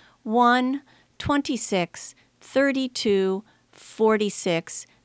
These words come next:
fifty-one, with the bonus of thirteen. Mega Millions for Tuesday, September fifth, were three, forty-three, fifty,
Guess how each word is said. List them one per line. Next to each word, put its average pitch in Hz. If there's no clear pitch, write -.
fifty-one, 175
with 202
the 190
bonus 240
of 190
thirteen. -
Mega 269
Millions 165
for 202
Tuesday, 175
September 180
fifth, 175
were 269
three, 254
forty-three, 214
fifty, 214